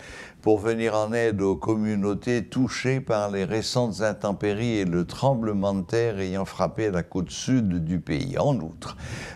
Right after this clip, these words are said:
la représentante spéciale du secrétaire général des Nations Unies, Maria Isabel Salvador, a exprimé, je cite, son émotion et sa solidarité aux victimes des récentes intempéries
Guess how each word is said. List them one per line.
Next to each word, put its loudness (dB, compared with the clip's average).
la 4
représentante 0
spéciale 2
du -12
secrétaire -2
général 0
des -2
Nations -2
Unies, 4
Maria 0
Isabel 2
Salvador, 4
a 2
exprimé, 0
je -6
cite, 2
son 0
émotion 0
et 0
sa -4
solidarité 2
aux 0
victimes 0
des 2
récentes -2
intempéries -2